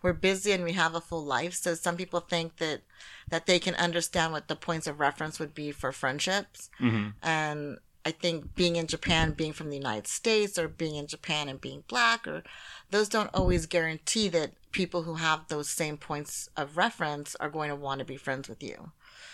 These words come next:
Speaker 2: I think there's time compatibility, there's age
Speaker 1: Yeah.
Speaker 2: compatibility. There's a lot of different ways that you can be incompatible, and that's okay.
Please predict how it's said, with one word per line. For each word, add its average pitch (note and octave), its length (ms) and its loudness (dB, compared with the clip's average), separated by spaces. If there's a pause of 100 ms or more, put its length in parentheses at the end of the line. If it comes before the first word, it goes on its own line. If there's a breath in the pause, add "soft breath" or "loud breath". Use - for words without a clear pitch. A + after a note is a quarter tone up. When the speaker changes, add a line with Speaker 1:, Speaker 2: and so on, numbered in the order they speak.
(300 loud breath)
Speaker 2:
I C#3+ 60 -6
think D3 180 -4
there's A#2 180 -2
time G#2+ 320 0
compatibility, F#2+ 1040 -6
there's - 460 -12
age G2 260 -6
Speaker 1:
Yeah. - 20 -16
Speaker 2:
compatibility. C3 800 -4
There's A2 260 -4
a A#2+ 60 -6
lot A#2+ 200 0
of G#2 100 -8
different F#2 380 -8
ways F#2 380 -6
that F#2 120 -12
you F2+ 160 -8
can F#2 160 -10
be F#2 160 -10
incompatible, F#2 800 -10 (480 soft breath)
and G#2 100 -2
that's G2+ 220 -6
okay. - 640 -8